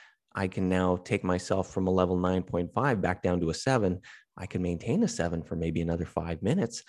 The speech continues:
I could start to desensitize my body. Now I could go back to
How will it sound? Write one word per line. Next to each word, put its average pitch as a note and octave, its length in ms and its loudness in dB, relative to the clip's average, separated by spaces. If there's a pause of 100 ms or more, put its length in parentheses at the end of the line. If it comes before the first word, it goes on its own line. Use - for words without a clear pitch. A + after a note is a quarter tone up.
(220)
I - 80 -14
could - 140 -4
start - 260 0
to E2+ 80 -2
desensitize F#2+ 760 0
my F2+ 120 2
body. F#2 440 0 (120)
Now B2 460 -2
I F#3+ 80 2
could G2+ 200 -8
go F2 160 2
back E2+ 340 0
to D#2+ 380 -2